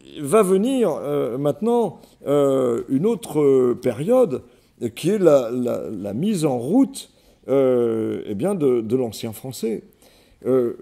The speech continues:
le mélange du gaulois, le mélange du,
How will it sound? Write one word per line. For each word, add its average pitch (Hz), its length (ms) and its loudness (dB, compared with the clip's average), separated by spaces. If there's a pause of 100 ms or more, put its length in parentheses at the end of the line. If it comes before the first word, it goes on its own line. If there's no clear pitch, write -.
le 170 160 4
mélange 208 320 4
du 170 100 -6
gaulois, 147 680 2 (400)
le 180 140 2
mélange 214 580 2 (160)
du, 151 480 -4